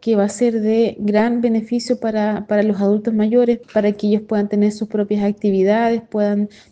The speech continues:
desarrollar sus propias ideas también y poder también escucharlas y trabajar con ellos acá en Barrio Arrebol. Así que hoy día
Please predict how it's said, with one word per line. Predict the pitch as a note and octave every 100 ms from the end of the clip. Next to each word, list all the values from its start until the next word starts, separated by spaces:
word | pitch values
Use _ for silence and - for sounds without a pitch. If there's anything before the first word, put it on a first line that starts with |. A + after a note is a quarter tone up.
| _
desarrollar | G#3+ G#3+ G#3 G3 G3+ G3+
sus | -
propias | G#3 G#3+ G#3+ G#3
ideas | G#3 F#3+ A#3 C#4+ C#4 C#4
también | B3 B3 C4+ C4+
y | A#3
poder | G#3+ G#3+ A3 A3
también | A3+ A3 A3
escucharlas | A3 A3 G#3+ C4 C#4+ D4
y | D4
trabajar | B3+ A#3 A#3 A#3
con | A#3 A3
ellos | A3 A3+ A3
acá | G#3+ A3 G#3+
en | A3+ G#3+
Barrio | G3 G#3 A3 -
Arrebol. | G#3+ G#3 G3 F#3+ G3 - _ -
Así | F#3 - G#3
que | A3+ -
hoy | G#3 G3+
día | A#3 D4+ F#4+